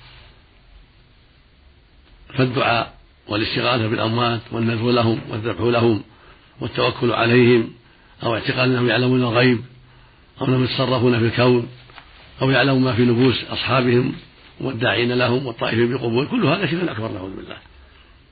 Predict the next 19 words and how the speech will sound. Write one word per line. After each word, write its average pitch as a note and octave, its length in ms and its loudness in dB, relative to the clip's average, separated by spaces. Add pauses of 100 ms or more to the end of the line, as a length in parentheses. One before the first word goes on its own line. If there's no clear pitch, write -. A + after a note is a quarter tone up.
فالغيب C#3+ 280 4
لا D3+ 120 6
يعلمه C3 400 4
إلا A#2+ 140 0
الله G#2+ 160 0
سبحانه، G2+ 320 -6
لا C#3+ 100 2
يعلمه A#2+ 340 -2
الأنبياء E3 320 -2
ولا G3 120 0
غيرهم، G2 360 -4 (1120)
وإنما C3+ 340 2
يعلم C3 340 2
من B2+ 80 0
الغيب C3 280 0
ما E3+ 100 0
علمهم C#3 420 4
الله B2 200 4
إياه. B2 320 4